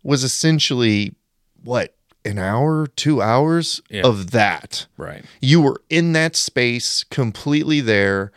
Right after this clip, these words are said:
Speaker 1: and you were just stuck there.
Speaker 2: Yeah.
Speaker 1: And there was, and you were able to, like, look around. And it's like, you know, when you get into these meditative states on your own naturally,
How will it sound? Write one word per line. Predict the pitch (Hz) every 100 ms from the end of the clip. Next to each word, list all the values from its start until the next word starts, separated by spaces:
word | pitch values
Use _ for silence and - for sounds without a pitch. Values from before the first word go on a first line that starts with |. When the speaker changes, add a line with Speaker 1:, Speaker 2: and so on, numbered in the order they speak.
| _ _ _ _ -
Speaker 1:
and | 123 120
you | 120
were | 117
just | 107 101
stuck | - - - 113 110
there. | - 87 - - -
Speaker 2:
Yeah. | - _ _ -
Speaker 1:
And | - 127 123
there | 127
was, | 120 120 101 - - _ _ _ _ _ -
and | 127
you | 143
were | 143
able | 151 151
to, | 143
like, | 127 107
look | 120 127
around. | 123 127 165 139 104
And | 104
it's | 123 -
like, | 120
you | 135
know, | 151
when | 147 143
you |
get | 127 160
into | 196 185
these | 147 120
meditative | 127 127 123 135 123 110
states | - - 123 127 - - - - - _ -
on | 123
your | 117 113
own | 123 110
naturally, | 101 117 143 - 98 92 90